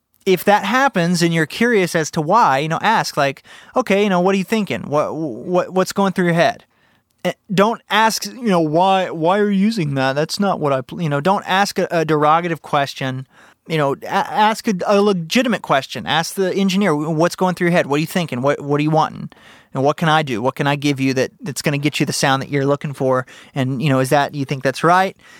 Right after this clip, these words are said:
Because a lot of times, engineers like myself spend hours upon hours researching things,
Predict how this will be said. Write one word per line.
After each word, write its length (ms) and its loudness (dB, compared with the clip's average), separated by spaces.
Because 240 0
a 40 4
lot 160 4
of 60 -2
times, 580 0
engineers 680 2
like 300 2
myself 520 2
spend 640 0
hours 400 2
upon 220 -2
hours 640 2
researching 640 2
things, 640 -2